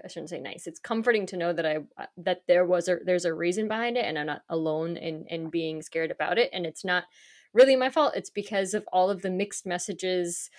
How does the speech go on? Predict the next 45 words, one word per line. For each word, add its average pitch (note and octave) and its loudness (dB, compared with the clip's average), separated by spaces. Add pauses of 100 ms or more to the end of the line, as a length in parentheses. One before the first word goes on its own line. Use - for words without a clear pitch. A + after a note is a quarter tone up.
(420)
misinformation, F3+ -4
lack E3+ -4
of F3+ -10
information E3+ -8
that D#3 -4
I've D#3 -4
received E3+ -8
over E3 -16
the D#3+ -8
years. F3 -2
Why D#3+ 2
would F3 2
I E3 2
feel E3 -2
empowered D#3+ -4
to - -18
take - -14
control E3 -8
of - -10
this, - -12 (100)
um, C#3 -16 (280)
when D3+ -10 (340)
I F3+ -2
wasn't, D#3+ -6
I'm D3+ -8
not D3 -10
really D#3 -6
afforded D#3 -8
the D3+ -6
agency D#3+ -6
to D#3 -10 (200)
do D#3+ -6
so. - -8 (460)
So G#3 2
I F#3 4
think G3 -2
that F3+ 4
is F#3+ -8
something F3+ -4
that E3+ 0
I E3+ 0
feel, E3+ 0 (240)
uh, - -16 (800)
I, G3+ -4
uh, F3+ -6